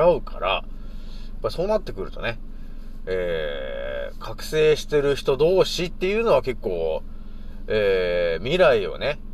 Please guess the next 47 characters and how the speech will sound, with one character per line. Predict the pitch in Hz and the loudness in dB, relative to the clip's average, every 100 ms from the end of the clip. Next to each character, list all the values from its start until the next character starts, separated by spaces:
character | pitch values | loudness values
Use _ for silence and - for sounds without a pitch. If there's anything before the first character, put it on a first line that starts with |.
| - - - 151 | -10 -10 -8 -4
ほ | |
ん | |
と | 131 | -2
未 | 120 196 | 2 6
来 | 208 180 | 8 8
で | 147 | 6
起 | 123 | 4
き | - | 0
る | 143 | -2
こ | 117 | -2
と | 113 110 95 | 2 4 4
を | 87 | 2
ね、 | 143 190 - - - | 0 0 -4 -10 -6
考 | 123 135 127 | -4 4 4
え | |
て | 107 | 4
い | |
っ | - | -6
た | |
時 | 87 110 82 | -4 -6 -6
に、 | 104 110 85 - - - - - - - - - - - | -6 -6 -6 -8 -10 -10 -10 -10 -10 -10 -10 -10 -10 -4
え | 110 110 107 101 98 92 92 92 | 0 4 4 4 4 2 0 0
ー、 | |
大 | 92 107 113 | 0 -2 0
事 | |
だ | 160 | 0
よ | 131 | 2
ね、 | 139 - - - - - - | -2 -4 -8 -10 -10 -10 -8
と | 98 | -6
い | 98 | -6
う | 107 | -6
と | 131 | -2
こ | 139 | 0
ろ | |
は | 73 | 0
あ | |
る | 113 | -2
よ | 90 | -6
ね。 | 87 - - - - - - - | -6 -8 -10 -10 -10 -10 -8 -8
ま | 104 101 85 76 69 67 | -2 -2 -2 -4 -6 -6
あ、 | |
二 | 101 | -6
千 | 127 127 101 | -4 -2 -2
二 | 120 | -4
十 | 110 87 | -4 -2
五 | 92 123 | 0 0
年、 | 120 | 0